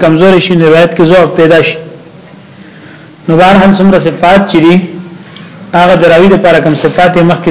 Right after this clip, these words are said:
ذکر کړي، شرایط د راوي، نو چې په هغې کې کمزوروالی راځي،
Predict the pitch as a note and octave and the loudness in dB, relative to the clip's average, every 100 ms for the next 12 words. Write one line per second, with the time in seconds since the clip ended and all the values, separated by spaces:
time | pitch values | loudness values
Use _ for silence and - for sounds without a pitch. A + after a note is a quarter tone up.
0 | D#3 D#3+ C#3+ F#3+ G3 - E3 D#3+ E3 D3+ | -2 -2 -2 0 -2 0 0 0 0 0
1 | D#3 D3+ F#3 G3 - - - - - - | 2 2 2 0 -2 -12 -16 -20 -20 -20
2 | - D#3+ D#3 D#3 E3 F#3 F3 E3 D#3+ D3+ | -8 -6 -4 -2 0 2 0 -2 0 2
3 | D#3 F3 F3 D#3 D3 | 2 2 2 2 2